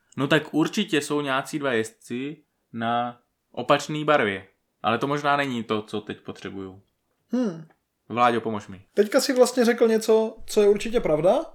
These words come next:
Speaker 1: A nezáleží
Speaker 2: A
Speaker 1: to vůbec na tom postavení těch třicet tři jezdců.
Speaker 2: Jo. No ale je otázka, jestli budeme schopni tenhle fakt využít v tom důkazu.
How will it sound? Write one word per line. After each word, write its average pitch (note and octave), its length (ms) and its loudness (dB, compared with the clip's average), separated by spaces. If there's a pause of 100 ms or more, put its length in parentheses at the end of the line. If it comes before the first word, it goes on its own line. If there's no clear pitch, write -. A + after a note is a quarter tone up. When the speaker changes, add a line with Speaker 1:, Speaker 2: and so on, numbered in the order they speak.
Speaker 1:
A - 60 -4
nezáleží F3 520 2
Speaker 2:
A - 20 -4
Speaker 1:
to E3+ 120 -2
vůbec D#3+ 340 -2
na C#3+ 100 -2
tom C#3+ 420 -4
postavení A#2+ 600 -2
těch A#2 220 -6
třicet A2 320 -10
tři G#2+ 280 -8 (140)
jezdců. - 500 -12 (180)
Speaker 2:
Jo. F3 120 0 (260)
No F#3+ 180 2
ale C4 160 10
je D4 60 10
otázka, A#3+ 600 4
jestli G#3+ 440 -2
budeme G#3+ 340 4
schopni G#3+ 600 0 (100)
tenhle G3 220 -2
fakt A3 160 2
využít G#3 300 6
v E3 80 -4
tom F3+ 100 0
důkazu. D#3 400 4